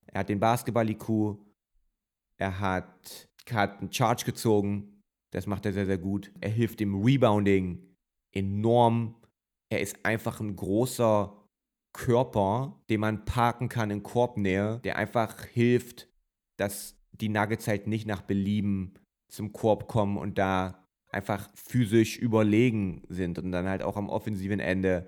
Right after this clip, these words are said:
mit seinem Shooting, dem Spacing, was er bringt, den Outlet-Pässen, so generell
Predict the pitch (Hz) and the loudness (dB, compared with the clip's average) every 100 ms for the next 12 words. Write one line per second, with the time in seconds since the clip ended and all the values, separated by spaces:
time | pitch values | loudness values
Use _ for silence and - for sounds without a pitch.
0 | - _ _ - 87 101 95 - 113 107 | -14 _ _ -12 -4 -4 -4 -4 -4 0
1 | 101 98 98 98 - 101 101 98 95 92 | 0 0 -2 -2 2 2 2 -2 -4 -4
2 | - 95 92 87 - _ _ _ 95 - | -6 -2 -2 -4 -12 _ _ _ -12 -2
3 | 92 107 101 95 - 110 92 - 98 98 | 0 2 2 -2 -2 -4 -4 -6 -6 -4
4 | 98 107 110 98 95 92 | 0 0 0 2 2 2